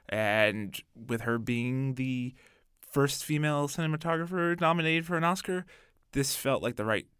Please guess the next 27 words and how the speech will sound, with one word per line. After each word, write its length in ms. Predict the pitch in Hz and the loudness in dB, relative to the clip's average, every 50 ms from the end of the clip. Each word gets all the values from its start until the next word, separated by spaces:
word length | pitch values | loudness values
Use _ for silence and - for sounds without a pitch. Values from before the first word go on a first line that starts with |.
| _ _ - | _ _ -10
time 420 | - - 131 131 135 139 156 160 | -4 0 2 2 2 2 0 -4
to 120 | 156 - - | -6 -8 -8
kind 220 | - 110 101 92 | -8 -6 -6 -6
of 180 | 87 - - _ | -6 -8 -10 _
push 220 | - - 123 - - | -6 -4 -2 -2 -2
forward 400 | - 123 117 110 107 107 101 - - _ _ - | -2 0 0 0 0 -2 -4 -6 -10 _ _ -8
that, 260 | - 104 92 - - - - - - - _ - - | -6 -6 -6 -6 -10 -18 -20 -20 -20 -20 _ -12 -10
uh, 220 | - 98 101 92 78 | -8 -4 -4 -4 -4
demographic. 600 | - 104 92 85 - - 85 87 - - 95 - | -4 -6 -8 -6 -2 0 0 0 0 -2 -6 -6
I 80 | - - | -6 -4
think 180 | - 117 123 123 | -4 -4 -4 -4
they 100 | - 110 | -4 -4
said 200 | 110 - 113 - | -4 -6 -6 -6
that 100 | 95 - | -6 -4
only 360 | - 110 113 107 101 101 101 - - - - - _ _ _ - - - _ _ - - | -4 -4 -4 -2 -2 -4 -6 -8 -14 -20 -20 -20 _ _ _ -20 -20 -20 _ _ -16 -8
four 220 | - 135 151 165 | -2 0 0 0
percent 800 | 160 160 - 151 135 - - - 131 123 120 113 104 - - - _ _ _ _ _ _ _ _ _ _ | -2 -2 -4 -4 -4 -4 -4 -4 -2 -2 -2 -2 -4 -8 -14 -18 _ _ _ _ _ _ _ _ _ _
of 800 | - - 110 107 104 107 104 104 104 104 101 - - - - - - _ _ _ _ _ _ _ _ _ _ _ _ _ _ _ _ _ _ _ _ _ _ _ - - | -4 -2 0 2 2 2 2 0 0 -2 -4 -8 -12 -16 -18 -20 -20 _ _ _ _ _ _ _ _ _ _ _ _ _ _ _ _ _ _ _ _ _ _ _ -16 -8
people 260 | - 131 123 123 117 107 | -6 -4 -4 -2 -4 -4
behind 400 | 113 110 113 - 117 117 110 101 | -4 -6 -6 -4 -4 -4 -4 -4
the 60 | 104 | -6
camera 420 | - - 110 104 104 107 101 98 | -6 -4 -4 -4 -2 -2 -2 -4
in 100 | 73 98 | -4 -6
current 320 | - - - 104 98 95 - | -8 -8 -8 -8 -8 -8 -8
film 260 | - 113 110 107 107 | -6 -6 -4 -4 -4
and 80 | 101 | -6
television 520 | - - 98 95 92 95 101 120 95 85 | -6 -6 -6 -6 -6 -6 -8 -8 -8 -10